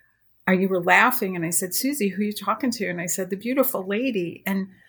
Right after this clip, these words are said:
I don't have a lot of memories of that. But what I do have is I kept charging through and not paying attention because my mother crossed over when I was twenty-five, like,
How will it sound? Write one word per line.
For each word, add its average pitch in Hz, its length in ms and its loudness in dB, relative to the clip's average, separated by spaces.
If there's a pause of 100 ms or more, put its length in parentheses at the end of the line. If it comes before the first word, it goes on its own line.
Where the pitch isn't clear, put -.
(560)
I 254 80 6
don't 349 220 4
have 254 240 -2
a 233 40 0
lot 202 200 0
of 180 40 -2
memories 170 540 -4
of - 120 -16
that. - 200 -8
But - 140 -8
what 185 120 -6
I 185 100 -2
do 247 360 -2
have 175 640 -4
is 180 440 -4
I 196 140 4
kept 214 320 -2
charging 190 580 2
through 180 520 -2
and 165 120 -2
not 165 220 -4
paying 165 300 -6
attention 180 640 -4
because 170 260 -10
my 175 120 -4
mother 185 580 2 (240)
crossed 180 380 4
over 185 600 -2
when 180 180 -6
I 170 60 -4
was 160 140 -2
twenty-five, 175 840 0
like, 170 240 -4